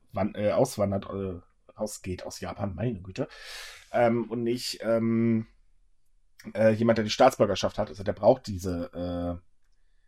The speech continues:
Dings, äh, diese Unterlagen halt nicht. Und es ist halt so, dass, ähm, das wirklich sehr auffällt. Und, ähm, mittlerweile gibt's halt auch Berichte, dass, ähm,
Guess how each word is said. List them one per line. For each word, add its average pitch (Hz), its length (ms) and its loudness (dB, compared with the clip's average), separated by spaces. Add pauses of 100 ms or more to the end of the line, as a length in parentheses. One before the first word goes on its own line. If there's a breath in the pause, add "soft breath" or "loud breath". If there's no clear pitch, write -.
(240)
Dings, 90 320 -6
äh, 98 180 -2
diese 92 240 -6
Unterlagen 90 440 -6
halt 92 180 -6
nicht. 107 220 -8
Und 104 120 -4
es 113 80 -10
ist 127 140 -2
halt 139 160 6
so, 123 240 2
dass, 131 560 2
ähm, 120 480 2
das 117 180 -6
wirklich 135 220 0
sehr 113 140 4
auffällt. 113 440 4
Und, 107 320 -6 (800 soft breath)
ähm, 117 840 4
mittlerweile 120 480 6 (200)
gibt's 127 280 -4
halt 123 120 4
auch 117 100 0
Berichte, 123 400 -2
dass, - 440 -8
ähm, 104 680 -2